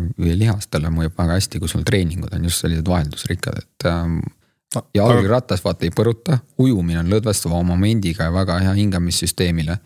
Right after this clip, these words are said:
Speaker 1: Et kui ainult joosta, vaata, siis ikkagi ühed samad lihasgrupid saavad koormust ja tekib paraku ikkagi vigastused.
Speaker 2: Ja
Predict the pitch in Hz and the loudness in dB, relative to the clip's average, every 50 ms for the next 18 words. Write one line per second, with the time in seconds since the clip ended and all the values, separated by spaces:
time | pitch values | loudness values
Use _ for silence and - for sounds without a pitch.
0 | _ _ _ - - 95 - - 92 92 107 104 92 90 - 123 120 107 90 - | _ _ _ -12 -12 -10 -2 0 2 2 4 2 0 0 0 0 0 0 0 -4
1 | - 85 85 87 - - 104 98 92 104 101 - - 82 82 - 104 107 123 120 | -6 -6 -6 -6 -6 -4 -4 -2 -2 -2 -2 -4 -6 -4 -4 -4 -6 -6 -10 -16
2 | _ _ _ _ _ - - _ - - - 92 87 87 - - 165 90 85 82 | _ _ _ _ _ -18 -18 _ -12 -4 -2 0 0 0 0 2 2 2 2 0
3 | 82 82 82 87 - - 85 82 - - - - - - - - - 90 90 - | 0 -2 -2 -2 -2 -2 -4 -4 -6 -10 -6 -4 -4 -4 -4 -4 -2 -2 -2 -2
4 | - 82 85 - - - 92 85 90 92 92 87 - - - _ - 95 80 78 | -2 -4 -6 -8 -8 -8 -8 -8 -4 -2 -2 -2 -4 -4 -12 _ -4 -2 -2 -2
5 | - - - 76 - - - - 80 82 82 80 90 87 - - - - - - | -6 -6 -6 -6 -4 -4 -4 -4 -2 0 0 0 0 -2 -2 -4 -6 -6 -8 -10
6 | _ _ _ _ _ _ _ - - | _ _ _ _ _ _ _ -2 -2